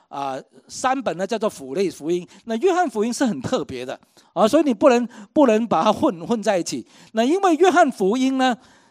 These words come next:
讲到神迹的时候啊，miracle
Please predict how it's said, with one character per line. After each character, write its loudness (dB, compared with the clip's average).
讲 0
到 2
神 -2
迹 -2
的 0
时 -4
候 0
啊， 0
miracle -2